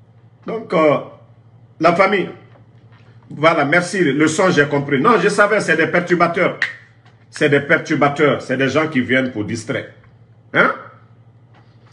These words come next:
Donc, euh, vous avez vu ce qu'on vous dit ici chaque fois,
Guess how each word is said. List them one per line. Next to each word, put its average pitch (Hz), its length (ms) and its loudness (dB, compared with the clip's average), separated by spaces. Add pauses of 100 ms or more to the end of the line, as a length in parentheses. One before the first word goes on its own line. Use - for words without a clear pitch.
(1040)
Donc, 214 300 2
euh, 160 280 6 (880)
vous 127 120 -4
avez 175 220 4
vu 214 380 0
ce - 140 0
qu'on 185 220 2
vous 143 120 2
dit 156 180 2
ici 156 240 2
chaque 170 320 -2
fois, 151 540 2